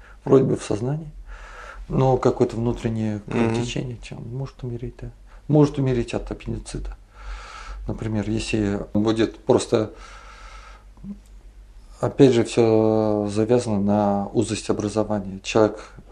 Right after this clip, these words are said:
Speaker 1: например, если человек, а, имеет педагогическое образование, мы там проходили курс медицины, мы примерно знаем, чё болит и как.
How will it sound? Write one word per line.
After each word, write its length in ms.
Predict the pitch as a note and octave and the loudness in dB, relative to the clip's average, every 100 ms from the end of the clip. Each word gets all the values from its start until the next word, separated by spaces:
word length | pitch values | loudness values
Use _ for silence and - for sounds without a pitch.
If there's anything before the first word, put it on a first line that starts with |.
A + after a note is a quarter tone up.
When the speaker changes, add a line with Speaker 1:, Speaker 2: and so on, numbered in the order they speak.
| - | -14
Speaker 1:
например, 420 | G#2+ - G#2+ G#2+ | -12 -4 -2 2
если 320 | G#2+ G#2 - G#2 | 2 2 0 -2
человек, 340 | - A2 G2+ - - | 0 0 0 -4 -16
а, 380 | - G2+ G2 F#2+ | -4 0 2 2
имеет 240 | A2 G#2 | 0 -4
педагогическое 680 | - G2+ - G#2+ G2+ - - | -2 -4 0 -2 -2 -6 -4
образование, 640 | F#2+ G2 G#2 F#2+ - F#2+ - - - - - | -4 -2 0 0 -4 -10 -14 -20 -20 -6 -2
мы 80 | |
там 160 | - G2 | 0 -2
проходили 440 | - - A2 G#2 | -2 0 0 2
курс 320 | G#2 A#2+ - - | 0 -2 -4 -2
медицины, 480 | C3 D#3 A3+ G3 A2 - - - | 0 0 -2 -4 -6 -16 -20 -2
мы 120 | F#3 D3+ | 0 2
примерно 460 | D3 C#3 B2 B2 - - | 4 4 6 4 0 -8
знаем, 380 | G#2+ A#2+ G2 F#2 | 2 4 4 0
чё 320 | - F#2+ F2+ - - - - | -2 0 -2 -8 -20 -20 -10
болит 260 | G#2 G2 F#2+ - | 0 0 -2 -10
и 80 | A2 | -8
как. 300 | - D#3+ - | -6 -8 -10